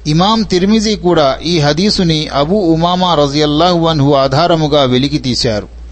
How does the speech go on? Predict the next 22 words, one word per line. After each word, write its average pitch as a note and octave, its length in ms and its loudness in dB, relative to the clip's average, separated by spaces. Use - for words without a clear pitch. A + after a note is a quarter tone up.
అందులో E3 400 2
ఇలా C#3+ 220 2
ఉంది, D3 400 0
దైవ D3 320 2
ప్రవక్త, D3+ 640 0
ఇద్దరు D#3+ 340 0
మనుషులు F3 760 0
కలుసుకున్నప్పుడు E3+ 1000 0
వారిలో F3 540 2
ఎవరు E3 360 2
ముందుగా E3+ 520 0
సలాం D3 460 2
చెయ్యాలి D3+ 500 2
అని F3 340 0
దైవ D3 280 2
ప్రవక్త D3+ 480 0
సల్లల్లాహు C#3 800 0
అలైహి D3+ 280 0
వసల్లంను C3+ 640 0
ఎవరో C3+ 400 2
అడిగారు. A2 480 0
దానికాయన, C#3+ 800 0